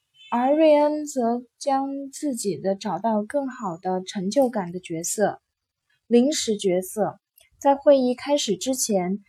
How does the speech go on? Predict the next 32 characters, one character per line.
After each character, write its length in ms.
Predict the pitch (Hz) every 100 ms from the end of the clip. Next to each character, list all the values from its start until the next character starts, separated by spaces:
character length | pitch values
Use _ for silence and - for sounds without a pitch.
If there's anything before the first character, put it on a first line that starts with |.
| _ _
瑞 220 | 254 254
恩 260 | 247 247 254
可 240 | - 220
以 300 | 214 226 202
意 240 | 185 254 247
识 180 | - 208
到 240 | 220 196
自 240 | 196 285
己 300 | 254 190 180 _ _ - _
可 220 | - 214 180
能 260 | 175 214
会 240 | 240 277 254
扮 260 | 302 277
演 220 | 214 160
的 120 | 165 190
受 220 | - 277
害 240 | 262 240
者 240 | 208 196 156
的 140 | 180
临 200 | 180 226
时 220 | - 202
角 220 | 190 165
色， 320 | 170 - 180 - - - - -
等 240 | - 233 254
待 260 | 285 254
来 240 | 214 208 233
自 240 | - 226
老 240 | 208 196 262
板 240 | 262 185
的 220 | 180 180 180 _ _ _
责 260 | - 175 220
罚。 360 | 240 202 185